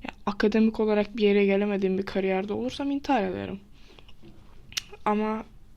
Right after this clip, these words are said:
e, şöyle anlatayım. Bunun benim kazancımla bir alakası yok. Diyelim ki asgari ücret bile kazanamadığım bir, e, kendi işimi kurmuşum. Bir şeyler deniyorum. Bu bana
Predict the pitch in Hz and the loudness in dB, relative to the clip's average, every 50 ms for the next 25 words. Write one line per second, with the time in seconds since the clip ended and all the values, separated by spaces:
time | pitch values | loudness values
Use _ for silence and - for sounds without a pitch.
0 | - - - 233 214 214 208 208 208 - - 220 214 214 208 190 190 190 190 196 | -12 -6 -2 0 2 2 2 0 0 -2 -2 0 0 0 0 0 -2 -4 -6 -4
1 | - - 240 285 - - - - - - - - - - - - - - - 214 | -2 -2 -2 -2 -4 -8 -18 -20 -20 -20 -20 -20 -20 -20 -20 -20 -12 -4 -2 0
2 | 214 208 208 208 208 208 214 - - 208 202 202 208 202 202 202 208 202 196 196 | 2 4 4 4 2 2 0 -2 -2 -2 0 0 0 0 2 2 2 2 2 2
3 | 196 196 202 - - - - 202 196 196 196 196 196 - 208 - - 220 214 208 | 2 0 -2 -4 -4 -2 0 0 2 2 2 0 -2 -4 -6 -6 -4 -4 -4 -4
4 | - - 208 202 202 208 - - 196 202 202 - - 208 214 208 208 202 202 208 | -2 0 0 0 0 0 -2 -2 -4 -4 -4 -4 0 2 2 2 2 2 0 -2
5 | 190 196 - 196 202 196 - 208 190 190 190 190 196 196 190 190 196 190 190 190 | -2 -2 -2 -4 -4 -2 -4 -4 -2 -2 -2 0 0 0 -2 -2 -2 -2 -2 -2
6 | 190 190 190 - - - - - - - - - - - - - - - - - | 0 0 -2 -2 -4 -10 -16 -20 -20 -20 -20 -20 -20 -20 -20 -20 -20 -20 -20 -20
7 | - - - - - - - - - - - - - 208 - - 208 196 196 196 | -20 -20 -20 -20 -20 -20 -20 -20 -20 -16 -8 -6 -4 -4 -2 0 0 2 2 2
8 | 202 208 202 - - 196 196 202 202 - - 208 196 196 185 190 190 - - 190 | 2 2 2 2 2 2 2 0 -2 -4 -6 -4 -4 -2 -4 -4 -4 -6 -4 -4
9 | 196 202 202 - - - - 226 202 - - 196 196 202 196 196 196 196 190 185 | -4 -4 -6 -8 -16 -14 -8 -4 0 2 2 4 4 4 4 2 2 0 0 -2
10 | 185 196 196 185 196 220 208 - - - - - - - - - - - - - | -2 -2 -2 -2 -2 -2 -4 -6 -12 -18 -18 -18 -20 -20 -20 -20 -20 -20 -16 -6
11 | - - 208 202 202 202 202 202 202 208 208 208 | 0 2 4 4 6 6 6 6 6 4 2 0